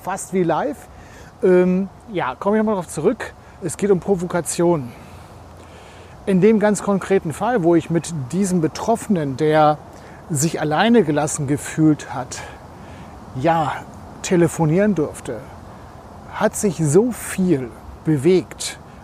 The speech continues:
Wir haben danach noch sehr viel Kontakt gehabt. Wir haben telefoniert, wir haben geschrieben, er hatte Fragen. Er stellte auch die Frage,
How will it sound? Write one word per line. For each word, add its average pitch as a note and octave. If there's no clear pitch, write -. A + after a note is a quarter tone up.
Wir D#3
haben E3
danach E3
noch E3
sehr F3+
viel F#3+
Kontakt -
gehabt. G#3+
Wir D3
haben D3
telefoniert, D#3+
wir D3
haben C#3
geschrieben, F#3+
er C#3
hatte C#3
Fragen. G3
Er -
stellte E3
auch D3+
die E3
Frage, D#3+